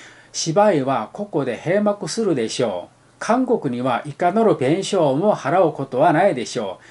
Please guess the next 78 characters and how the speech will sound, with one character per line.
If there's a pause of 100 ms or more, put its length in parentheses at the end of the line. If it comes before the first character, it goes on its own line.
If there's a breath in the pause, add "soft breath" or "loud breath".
(120)
韓
国
も
い
か
な
る
弁
償
を
求
め
る
こ
と
は
な
い
で
し
ょ (460 soft breath)
う。
民
主
国
の
人
は
優 (180)
し
い
で
す
が、
共
産
党
の
目
か
ら
見
れ
ば (180 loud breath)
ア
ホ
で
す
か
ら。 (500 loud breath)
休
み
の
時
間
を
利
用
し
て
番
組
を
制
作
し、 (340 loud breath)
日
本
語
の
レ
ベ
ル
が
低
い
た
め、